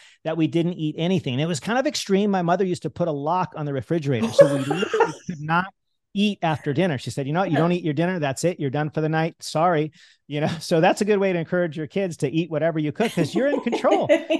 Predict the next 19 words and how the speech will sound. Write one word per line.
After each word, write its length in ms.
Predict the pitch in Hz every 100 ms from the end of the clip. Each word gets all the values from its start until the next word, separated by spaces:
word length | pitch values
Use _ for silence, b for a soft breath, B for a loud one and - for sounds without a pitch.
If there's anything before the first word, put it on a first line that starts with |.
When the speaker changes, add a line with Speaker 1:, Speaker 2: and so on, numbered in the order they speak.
| -
Speaker 1:
You 100 | 254
buy 220 | 262 269
the 100 | 262
food, 360 | - 240 277 269
you 120 | 202
cook 220 | - 214
the 80 | 233
food. 220 | - 240
If 80 | 226
they 100 | 208
don't 140 | 220 214
wanna 160 | 214
eat 180 | 214 240
it, 140 | 254 - -
well, 140 | 165
tough. 300 | - 214 -
You 140 | 135 135
know, 100 | 147
they'll, 240 | 165 180